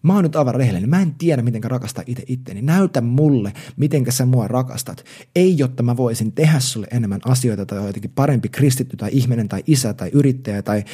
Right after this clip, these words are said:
tai mitä ikinä, vaan koska mä, sä rakastat mua."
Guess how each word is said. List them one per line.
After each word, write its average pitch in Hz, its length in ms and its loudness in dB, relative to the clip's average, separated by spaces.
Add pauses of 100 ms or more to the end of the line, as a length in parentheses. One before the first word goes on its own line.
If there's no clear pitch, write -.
(180)
tai 110 100 -4
mitä 131 240 0
ikinä, 120 380 -2 (260)
vaan 147 420 0 (160)
koska 127 260 -2
mä, 117 100 -4 (120)
sä 147 300 0 (320)
rakastat 123 640 -2 (120)
mua." 104 200 -6